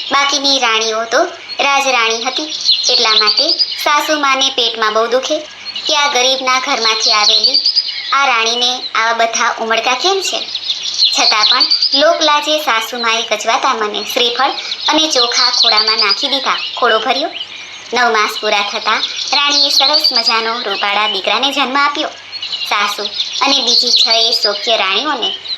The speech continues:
આ ન ગમ્યું. તે તો ઈર્ષાથી બળી ગઈ. તેઓને થયું કે જરૂર હવે આ રાણીના માન પાન વધશે,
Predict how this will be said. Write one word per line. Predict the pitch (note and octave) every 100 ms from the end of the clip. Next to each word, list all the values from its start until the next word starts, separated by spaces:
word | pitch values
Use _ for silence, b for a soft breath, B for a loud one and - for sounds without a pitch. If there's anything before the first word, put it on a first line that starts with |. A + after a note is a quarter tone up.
| -
આ | A3
ન | A3+ A#3+
ગમ્યું. | C4 D4 E4+ - - - -
તે | D#4 E4
તો |
ઈર્ષાથી | E4+ D4 D4 D4+ D4+
બળી | B3+ C4+ D4
ગઈ. | D#4 G4+ - - - - - -
તેઓને | A#3+ A3+ A#3 A3
થયું | - C4+ C#4+ - - E4
કે | D4
જરૂર | D4+ B3+ A#3+ C#4
હવે | B3+ A3+
આ | A3+ A3+
રાણીના | G#3+ G#3 G#3+ A3+ D#4
માન | A#3+ G#3+ G#3
પાન | G#3+ G#3 G#3+
વધશે, | A3+ - C#4+